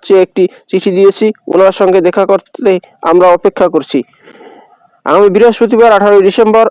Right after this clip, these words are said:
আমরা দাবি আদায় ঐক্য পরিষদ আলোচনায় বসব, সেখানে আলোচনার ভিত্তিতে নতুন কর্মসূচি ঘোষণা করা হবে। তবে সরকারি চাকরিজীবী বিধিমালা ও শৃঙ্খলা বহির্ভূত কোনো কর্মসূচি দেয়া হবে না বলে জানিয়েছেন বাংলাদেশ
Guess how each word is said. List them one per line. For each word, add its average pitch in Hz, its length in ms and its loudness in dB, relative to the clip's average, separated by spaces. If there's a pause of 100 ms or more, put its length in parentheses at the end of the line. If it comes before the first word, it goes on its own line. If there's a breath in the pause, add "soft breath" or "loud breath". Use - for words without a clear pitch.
আমরা 175 240 0
দাবি 190 380 0 (120)
আদায় 196 220 2
ঐক্য 208 220 0
পরিষদ 208 400 0 (480 soft breath)
আলোচনায় 185 460 0
বসব, 196 480 0
সেখানে 190 500 -2 (140)
আলোচনার 185 520 0
ভিত্তিতে 190 440 -2
নতুন 185 300 0
কর্মসূচি 190 520 -2
ঘোষণা 170 320 0
করা 156 180 0
হবে। 131 200 -2 (480 soft breath)
তবে - 180 0
সরকারি 214 480 0
চাকরিজীবী 214 540 0
বিধিমালা 214 540 2
ও 180 260 0 (180)
শৃঙ্খলা 202 560 0
বহির্ভূত 202 480 0
কোনো 202 340 0
কর্মসূচি 196 560 -2
দেয়া 185 220 2
হবে 180 220 0
না 208 140 2
বলে 190 200 2 (360 soft breath)
জানিয়েছেন 208 480 2 (300 loud breath)
বাংলাদেশ 180 360 2